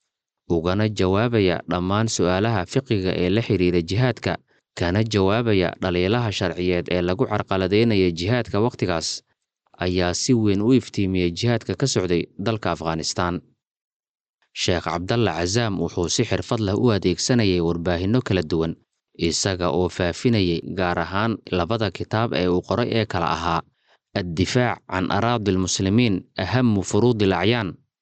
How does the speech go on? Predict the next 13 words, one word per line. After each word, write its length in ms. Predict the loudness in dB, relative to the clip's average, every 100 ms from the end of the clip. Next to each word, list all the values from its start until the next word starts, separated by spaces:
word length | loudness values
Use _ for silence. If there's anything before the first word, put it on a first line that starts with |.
| _
iyo 240 | 2 2 2
Aayaatu 560 | 2 2 2 0 -2 -4
Raxmaan 680 | -2 -2 0 2 2 -2 -6 _
fii 300 | -2 0 0
Jihaadil 520 | -2 0 0 0 0
Afghaan 440 | 0 -2 -2 0
oo 240 | 0 2 4
uu 80 | 2
qoray 320 | 2 0 -2 _ _ _ _ _
sanadkii 640 | -6 -2 0 -2 0 0 2
kun 240 | 2 2
sagaal 360 | 2 0 0 0
boqol 340 | 0 0 -2